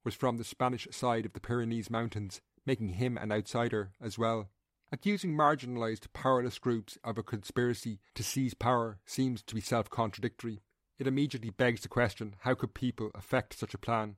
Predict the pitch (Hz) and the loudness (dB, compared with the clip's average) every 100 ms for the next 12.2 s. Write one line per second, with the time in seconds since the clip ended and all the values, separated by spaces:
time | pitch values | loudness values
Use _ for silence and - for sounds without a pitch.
0 | - 101 120 104 - 120 113 117 120 - | -10 0 2 2 0 0 4 4 2 -2
1 | 113 107 104 - _ _ _ _ _ _ | -4 -2 -4 -8 _ _ _ _ _ _
2 | _ - 170 156 139 170 165 151 - 113 | _ 0 2 2 2 2 6 4 4 -2
3 | 107 - - 123 113 123 123 120 - - | -4 -8 -8 -2 4 6 6 2 -4 -8
4 | 107 - 135 127 120 - 107 - 107 - | -6 0 2 2 0 -2 -4 -4 -6 0
5 | 120 117 107 - 113 110 107 - _ 117 | 0 0 -4 -4 -2 0 -2 -8 _ -2
6 | 113 107 110 120 117 107 - 113 107 107 | 0 2 4 4 4 -6 -6 -2 -2 0
7 | 123 123 117 113 _ _ _ - 127 151 | -2 -4 -8 -14 _ _ _ -2 2 2
8 | - 120 131 120 - 117 107 113 127 - | 2 2 2 0 -4 -4 -2 0 0 0
9 | - 110 - - - 123 113 107 110 104 | -8 -10 -10 -6 4 4 4 -4 -6 -4
10 | 127 123 120 - - _ - - 135 120 | 0 0 -2 -10 -16 _ -20 -2 2 4
11 | 131 143 113 - _ 120 113 120 131 - | 2 2 0 -6 _ -4 0 2 2 0
12 | 113 - | -8 -12